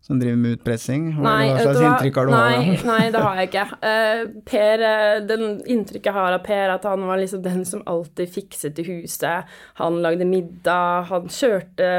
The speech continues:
Speaker 2: barna frem og tilbake på trening. Han var et kjempeprakteksemplar på en stefar, eh, som var virkelig tilstedeværende. Ikke en fyr som er noe skummel i det hele tatt. En som bare egentlig er litt dumsnill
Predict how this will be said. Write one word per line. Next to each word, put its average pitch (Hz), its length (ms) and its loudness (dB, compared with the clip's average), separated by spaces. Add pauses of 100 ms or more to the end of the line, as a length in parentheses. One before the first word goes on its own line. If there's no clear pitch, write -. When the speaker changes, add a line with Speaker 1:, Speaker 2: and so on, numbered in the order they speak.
(120)
Speaker 2:
barna 170 400 0
frem 165 240 -6
og 156 80 -12
tilbake 156 320 -4
på 185 100 -8
trening. 185 380 0
Han 180 140 -4
var - 20 -8
et - 160 -10
kjempeprakteksemplar 160 1700 -6
på 170 80 -4
en 165 160 -2
stefar, 170 680 -4 (680)
eh, 202 280 0
som 202 140 -4
var 190 160 0
virkelig 202 380 -4
tilstedeværende. 170 760 -2 (260)
Ikke 208 580 0 (220)
en 196 340 -2
fyr 196 300 -4
som 202 200 -4
er 185 120 -2
noe 190 120 -4
skummel 185 640 -4
i 185 120 2
det 233 120 2
hele 196 340 0
tatt. - 520 -6
En 196 240 -2
som 214 140 -6
bare 196 400 0
egentlig 220 380 0
er 247 80 4
litt 214 200 -2
dumsnill 208 600 -4